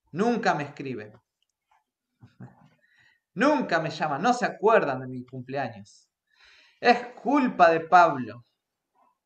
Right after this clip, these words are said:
Él tuvo la culpa, por eso. <laughs> ¿Sí?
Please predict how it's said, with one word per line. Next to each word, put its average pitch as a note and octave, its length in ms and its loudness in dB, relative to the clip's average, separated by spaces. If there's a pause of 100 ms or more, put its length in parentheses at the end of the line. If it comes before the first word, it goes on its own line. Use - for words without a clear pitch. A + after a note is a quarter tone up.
Él G#3+ 480 6
tuvo C#3+ 220 -8
la A#2 160 -10
culpa, - 500 -14
por B2+ 140 -8
eso. - 360 -8 (760)
<laughs> - 240 -20 (960)
¿Sí? G3 520 -2